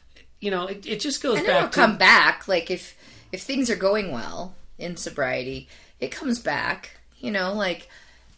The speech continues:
Speaker 2: as your kids get older and they can be more independent, then you and I spend a lot more time together. And, and I do find that in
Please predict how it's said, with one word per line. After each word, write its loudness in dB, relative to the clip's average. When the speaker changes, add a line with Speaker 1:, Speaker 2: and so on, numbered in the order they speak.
Speaker 2:
as 0
your -2
kids -2
get -2
older 0
and -2
they -4
can -10
be -6
more -4
independent, -4
then -2
you -2
and 2
I 2
spend -2
a -4
lot -4
more -4
time -2
together. -2
And, -4
and 0
I 2
do -6
find 0
that 0
in -6